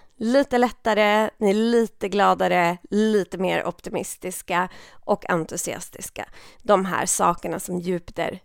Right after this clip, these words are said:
gillar att vi är. Ni kan känna också att ni har lättare att uppnå era mål och att ni, liksom, har trevligare interaktioner med människor och sådär. Och nu ska vi kika lite på varje ascendent.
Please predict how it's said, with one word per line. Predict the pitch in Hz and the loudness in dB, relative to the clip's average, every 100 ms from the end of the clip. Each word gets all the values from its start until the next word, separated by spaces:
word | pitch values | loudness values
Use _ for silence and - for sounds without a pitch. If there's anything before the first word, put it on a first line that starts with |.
| _ | _
gillar | 190 196 180 190 170 | -6 -2 2 4 2
att | 180 - | -2 -4
vi | |
är. | - 202 - 185 170 - - _ - - - - - - | 0 0 0 -8 -12 -20 -20 _ -14 -10 -8 -10 -12 -10
Ni | - 220 | 0 4
kan | 247 240 | 6 4
känna | - 226 196 180 | 2 2 4 4
också | 185 - 175 | 0 -2 -4
att | 190 | -2
ni | 180 | -2
har | 180 170 175 - - - - | 0 -2 -4 -10 -20 -20 0
lättare | 214 247 254 - - 220 196 | 2 4 2 -4 0 4 4
att | 196 - | 4 0
uppnå | 190 - - 175 170 170 - | -12 -10 -4 0 2 2 2
era | 180 175 | 2 2
mål | 175 165 165 165 165 170 - - | 2 2 2 2 2 -2 -8 -20
och | - - 185 | -16 0 0
att | 190 | 2
ni, | 180 | 0
liksom, | 170 170 170 | 0 -4 -4
har | 165 165 165 - | 0 -2 -4 -12
trevligare | - 208 175 165 160 175 175 | -8 -4 0 0 0 0 0
interaktioner | 170 170 175 170 - - 180 165 175 170 151 | 0 -2 -4 -8 -8 -6 -4 -2 -2 -2 -2
med | 170 170 160 175 | -2 -2 -2 -4
människor | 180 190 165 - - - | 0 0 -2 -6 -8 -8
och | - | -8
sådär. | - - 208 180 - _ - _ - - _ _ _ _ _ _ - - - - 247 | -8 -6 -8 -12 -20 _ -20 _ -20 -20 _ _ _ _ _ _ -20 -20 -20 0 4
Och | |
nu | 262 285 330 320 | 4 6 4 2
ska | - 226 | -2 -6
vi | |
kika | - 226 185 | -4 -4 -2
lite | 175 180 | -2 -4
på | 175 | -6
varje | 170 175 170 - | 0 0 0 -6
ascendent. | - 208 208 226 240 190 277 269 | -8 -2 0 2 2 2 0 -4